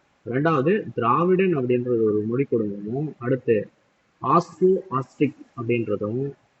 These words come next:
அடுத்ததா இருக்கக்கூடியது சீன திபெத்தியன் அப்படின்ற மொழி குடும்பமும் இருக்கு. மொத்தம் நாலு மொழி குடும்பங்கள் இருக்கு. அந்த நாளையும் நம்ம தெளிவா தெரிஞ்சுக்கணும்.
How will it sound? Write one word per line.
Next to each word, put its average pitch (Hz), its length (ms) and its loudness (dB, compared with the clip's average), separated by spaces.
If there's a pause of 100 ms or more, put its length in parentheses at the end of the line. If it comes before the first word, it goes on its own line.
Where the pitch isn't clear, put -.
(140)
அடுத்ததா 135 420 0
இருக்கக்கூடியது 117 720 -2 (180)
சீன 190 680 2
திபெத்தியன் 127 580 2 (180)
அப்படின்ற 117 520 0
மொழி 143 220 0
குடும்பமும் 135 400 0
இருக்கு. - 300 -8 (440)
மொத்தம் 117 520 -6
நாலு 135 360 0
மொழி 123 180 0
குடும்பங்கள் 117 520 0
இருக்கு. 107 760 2 (100)
அந்த 104 180 -8
நாளையும் 127 440 -2
நம்ம 131 260 -6 (180)
தெளிவா 113 320 0
தெரிஞ்சுக்கணும். 104 580 -6